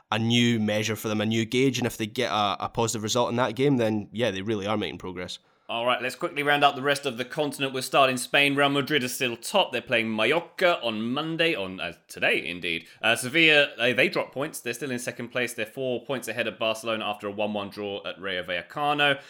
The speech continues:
Speaker 2: But Graham Ruthven, Barcelona four, Osasuna nil. Ferran Torres getting a brace here. Aubameyang and Ricky Puig on the score sheet as well.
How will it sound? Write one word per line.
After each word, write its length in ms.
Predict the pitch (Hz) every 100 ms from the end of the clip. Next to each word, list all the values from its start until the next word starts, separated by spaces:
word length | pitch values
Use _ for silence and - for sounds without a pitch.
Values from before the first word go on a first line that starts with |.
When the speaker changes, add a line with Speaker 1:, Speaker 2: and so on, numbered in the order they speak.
| -
Speaker 2:
But 120 | - -
Graham 300 | 175 135 95
Ruthven, 320 | 131 - 85
Barcelona 600 | 123 170 156 104 143 110
four, 420 | - 147 123 110 -
Osasuna 640 | 143 110 - 143 120 101
nil. 380 | 107 143 117 101
Ferran 320 | 151 143 123
Torres 220 | 127 117
getting 180 | 117 110
a 60 | 107
brace 320 | 113 110 -
here. 180 | 113 95
Aubameyang 420 | 107 107 104 98
and 80 | 101
Ricky 200 | 101 98
Puig 300 | 110 101 - 101
on 220 | 98 90
the 320 | 95 92 92
score 300 | - 101 95
sheet 280 | - 101 -
as 180 | 90 87
well. 360 | 107 110 95